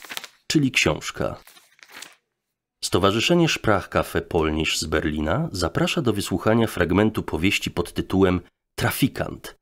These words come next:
autorstwa Roberta Zidalera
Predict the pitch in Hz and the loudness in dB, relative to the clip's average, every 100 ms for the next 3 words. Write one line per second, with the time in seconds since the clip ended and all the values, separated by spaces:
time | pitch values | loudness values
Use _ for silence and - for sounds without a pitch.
0 | _ _ _ _ _ - 80 - 95 - | _ _ _ _ _ -2 -2 0 0 -2
1 | - 90 87 - 87 80 107 117 - 104 | -2 0 0 0 -4 0 0 0 -2 -2
2 | 98 95 98 101 98 - - - | 0 -2 0 0 0 -4 -8 -16